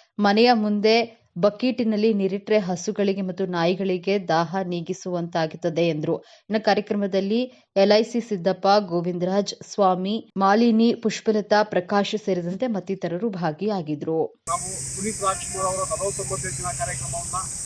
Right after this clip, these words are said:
Speaker 2: ಪಕ್ಷಿಗಳಿಗೆ ಮರಕ್ಕೆ ಮಡಿಕೆ ಕಟ್ಟಿ ನೀರು ತುಂಬಿಸುವ ಕಾರ್ಯಕ್ರಮವನ್ನು ಮಾಡ್ತಾ ಇದ್ದೀವಿ.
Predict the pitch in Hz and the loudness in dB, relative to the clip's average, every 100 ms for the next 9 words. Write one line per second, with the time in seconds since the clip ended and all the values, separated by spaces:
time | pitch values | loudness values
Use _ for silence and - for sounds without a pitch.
0 | - - - - - - 214 208 208 208 | -2 -2 -2 -6 0 4 6 6 6 4
1 | - - - - - - 214 208 220 214 | 0 -4 -4 0 2 4 4 4 6 6
2 | 185 160 - - - - - 214 214 - | 6 2 -4 -8 -4 -4 0 4 4 2
3 | 214 185 208 202 202 202 185 185 185 180 | -2 -2 -6 -6 -6 -4 -2 -2 -4 -6
4 | 180 175 180 175 175 196 | -4 -2 0 -2 -2 -6